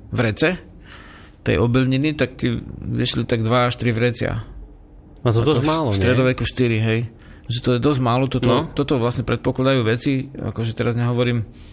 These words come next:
Speaker 1: nejaký svoj osobný názor, ale vlastne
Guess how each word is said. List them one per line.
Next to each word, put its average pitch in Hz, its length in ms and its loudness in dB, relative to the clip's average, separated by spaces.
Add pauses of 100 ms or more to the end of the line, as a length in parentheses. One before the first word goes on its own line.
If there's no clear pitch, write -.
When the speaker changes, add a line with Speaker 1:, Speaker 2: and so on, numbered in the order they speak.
(680)
Speaker 1:
nejaký 110 260 -2
svoj 117 260 0
osobný 120 300 0
názor, 123 360 0
ale 120 220 2
vlastne 113 460 -2